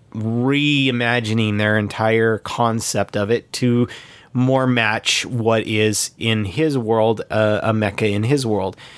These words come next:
And so it's, it, it is kind of interesting to see this kind of melding between, um, these, uh, armor, these great, great armor si-, uh, mechas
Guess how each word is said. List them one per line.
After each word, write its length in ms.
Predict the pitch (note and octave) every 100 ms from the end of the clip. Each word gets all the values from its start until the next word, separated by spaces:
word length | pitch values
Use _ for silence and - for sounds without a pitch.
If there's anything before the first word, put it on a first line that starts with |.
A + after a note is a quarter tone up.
| - -
And 180 | D#3+ D3+
so 160 | G3+ G3
it's, 200 | F#3 - -
it, 100 | G3
it 260 | - G3
is 180 | B3 C4
kind 260 | - C4 F3+
of 100 | G2+
interesting 560 | B2+ - C#3+ - D#3
to 80 | D3+
see 220 | - C#3
this 160 | B2+ -
kind 340 | - B2+ A#2+
of 80 | A2 C#3+ -
melding 760 | G#2+ A2 A2+ A2+ A#2 A#2+ A#2+ A2+
between, 640 | G#2+ - A#2+ A2+ A2 G2+ - - - - -
um, 500 | A2+ A2 G#2 G2+ F#2+
these, 500 | A#2+ A#2 G#2+ G2+ -
uh, 480 | A2+ A2+ F#2+ F#2 C#2+ - - - - _ _ -
armor, 720 | B2+ C#3 C#3+ C#3+ C#3 C3+ C3 - _ _ _ -
these 420 | F#2+ B2 C3+ G#2+
great, 640 | - - C3 C3 - C3 B2+
great 320 | A#2+ B2+ C3
armor 420 | A#2 A#2+ A#2+ B2 A2+
si-, 200 | - A#2+
uh, 680 | A#2+ - E2+ A#2 A2+ G#2+ - - _ _
mechas 520 | A#2+ B2 A#2+ B2+ A2+